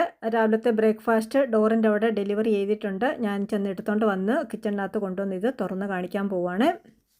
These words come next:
എന്തൊക്കെയാണ് അമ്മച്ചിയുടെ രാവിലത്തെ ബ്രേക്ക്ഫാസ്റ്റ് എന്ന് നമുക്ക് കാണാം. ആദ്യം ഞാൻ ഈ കാ-, എടുക്കുന്നത്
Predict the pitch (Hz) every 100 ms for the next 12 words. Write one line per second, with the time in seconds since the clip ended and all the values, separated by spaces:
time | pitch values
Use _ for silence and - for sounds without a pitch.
0 | _ - _ - - 277 311 311 294 294
1 | 262 254 262 269 262 247 240 226 262 294
2 | - 226 214 214 - 226 233 220 226 208
3 | 196 220 202 190 220 330 - - _ _
4 | _ _ _ _ _ _ _ _ _ _
5 | _ _ _ 254 277 320 311 294 285 285
6 | 269 254 269 247 240 247 226